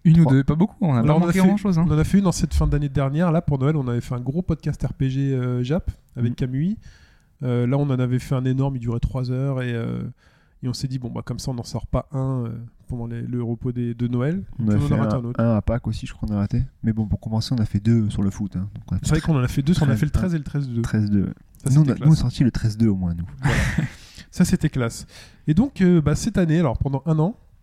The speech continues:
Speaker 3: euh, qu'est-ce qui s'est passé dans le jeu vidéo en un an ? Moi, je me souviens, le podcast zéro qu'on avait enregistré, c'était à la f-, c'était à la sortie de l'E trois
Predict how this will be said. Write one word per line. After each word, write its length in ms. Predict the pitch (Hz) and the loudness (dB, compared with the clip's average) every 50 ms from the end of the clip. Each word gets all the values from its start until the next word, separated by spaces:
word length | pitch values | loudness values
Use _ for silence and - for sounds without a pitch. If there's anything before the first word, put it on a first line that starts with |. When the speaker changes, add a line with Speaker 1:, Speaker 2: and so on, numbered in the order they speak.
| _ _ - - - 139 | _ _ -20 -12 -6 -2
Speaker 3:
euh, 600 | 135 127 123 120 120 123 120 120 120 120 123 127 123 | 0 0 0 0 0 0 -2 -2 -2 -2 -4 -4 -4
qu'est-ce 140 | - - - | -4 -6 -6
qui 80 | - - | -6 -6
s'est 100 | - - | -4 -2
passé 300 | 123 123 - - 110 113 139 - _ - - | -2 -2 -4 -6 -8 -10 -12 -14 _ -14 -10
dans 60 | 123 | -10
le 60 | 113 104 | -8 -6
jeu 100 | 113 117 | -6 -6
vidéo 340 | 123 117 113 107 120 143 - _ _ _ _ - | -6 -4 -4 -4 -4 -4 -6 _ _ _ _ -12
en 80 | 113 | -12
un 120 | 107 107 104 | -10 -10 -10
an ? 140 | 107 120 139 - _ _ _ _ _ _ - - - - | -12 -12 -14 -18 _ _ _ _ _ _ -20 -20 -6 -2
Moi, 80 | 151 180 | 2 2
je 40 | 160 | 2
me 60 | 170 | 2
souviens, 300 | 156 - - 165 160 208 | 2 2 2 2 4 4
le 80 | 214 165 | 2 2
podcast 480 | - - 165 - - 175 - - - 143 | 2 2 0 0 0 -2 -2 0 0 0
zéro 360 | 123 127 160 147 139 175 233 | 0 2 2 2 2 0 -2
qu'on 180 | - - 143 | 0 0 0
avait 240 | 139 135 127 139 135 135 | 0 0 0 0 0 2
enregistré, 480 | 135 143 143 139 147 143 - - 202 | 2 2 0 0 -2 -2 -4 -2 -2
c'était 260 | - - 151 - - 139 | 0 -2 -2 -2 -2 0
à 40 | 127 | 2
la 140 | 147 135 | 2 2
f-, 140 | - - - - | 0 -2 -4 -10
c'était 180 | - - - 143 | -12 -6 -4 -2
à 20 | |
la 60 | 131 131 | -2 -2
sortie 300 | - 175 - - - 185 | -2 -4 -6 -4 -4 0
de 80 | 160 | 0
l'E 80 | 160 156 | 2 0
trois 420 | - - - 160 160 180 - _ | 0 0 -2 -2 -4 -4 -6 _